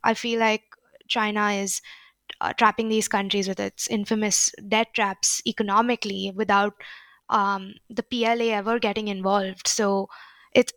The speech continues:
I f-, I feel like it's, it's a completely different playground. So how would the U S, I mean, of course, this is, um, what every scholar right now in international relations is talking about, but I'd still be remiss not to ask you how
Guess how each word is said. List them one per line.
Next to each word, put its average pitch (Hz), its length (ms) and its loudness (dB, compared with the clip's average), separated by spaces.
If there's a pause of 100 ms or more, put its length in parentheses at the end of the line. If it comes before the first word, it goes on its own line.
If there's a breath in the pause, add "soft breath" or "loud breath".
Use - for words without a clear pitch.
I 233 60 2
f-, - 180 -4
I 254 80 -2
feel 294 220 -2
like 339 140 0
it's, 339 120 -4
it's - 240 0
a 247 40 -2
completely 240 500 0
different 220 440 -2
playground. 202 580 2
So 202 320 0 (360 loud breath)
how 285 280 4
would 294 200 -4
the 294 80 0
U 226 240 -2
S, - 560 -2 (120)
I 240 80 4
mean, 214 300 -2 (180)
of - 180 -2
course, 240 260 4
this 226 180 0
is, 208 380 -2 (240)
um, 220 160 -20 (1040)
what 220 200 2
every 214 300 0
scholar 202 420 2
right 196 200 2
now 196 100 0
in 196 100 -2
international 196 480 0
relations 190 480 -2
is - 120 -6
talking 101 320 -4
about, 98 300 0
but - 140 -6 (520 loud breath)
I'd 220 260 2
still 247 280 0
be 233 160 0
remiss 214 360 0
not 196 200 0
to 214 80 0
ask 190 240 0
you 240 60 -10
how 220 480 0